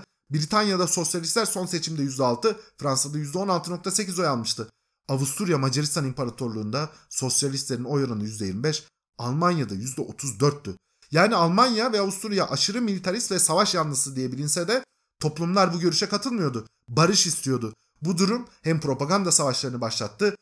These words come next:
hem de savaşın ileri aşamalarında ülkeler arasında fark yarattı. Savaşa verilen destek düştükçe merkez devletler, yani Almanya, Avusturya, Macaristan, biz ve Bulgaristan büyük sarsıntı yaşadı. Savaş deyince ele alınması gereken tabii temel bir veri daha var.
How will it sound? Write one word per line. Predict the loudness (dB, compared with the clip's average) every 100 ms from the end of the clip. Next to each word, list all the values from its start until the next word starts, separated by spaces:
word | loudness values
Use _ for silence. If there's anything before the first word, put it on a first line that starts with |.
| _
hem | 2 2
de | 4
savaşın | 2 2 0 -2 -6 _ -8
ileri | -2 2 2
aşamalarında | 2 0 -4 -6 -6 -6 -6 -8 _ -6
ülkeler | -4 -2 0 0
arasında | 0 0 0 -2 -4
fark | -2 -2 -4
yarattı. | -6 -8 -14 -18 _ _ -6
Savaşa | -2 0 2 2 2
verilen | 0 0 -2 -2
destek | -2 -2 -2 -6
düştükçe | -6 -8 -8 -2 0 0 -4 -20 -10
merkez | -8 -2 0 2
devletler, | 0 -4 -6 -6 -6 -6 _ _
yani | -6 -4 -4
Almanya, | -4 -2 -2 -2
Avusturya, | -4 -4 -6 -6
Macaristan, | -6 -6 -6 -4 -4 -6 -6 -10
biz | -4 -4 -2
ve | -6
Bulgaristan | -6 -4 -2 -2 -2 -4 -8 _ _ _
büyük | -4 -2 -2 -2
sarsıntı | 0 2 2 0 -2
yaşadı. | -4 -6 -10 -16 _ _ -4
Savaş | 4 6 6 4
deyince | 2 2
ele | 4 4
alınması | 2 0 0
gereken | 0 0 -2 -2
tabii | -2 0
temel | 0 0 0
bir | 0
veri | 0 2
daha | 4
var. | 4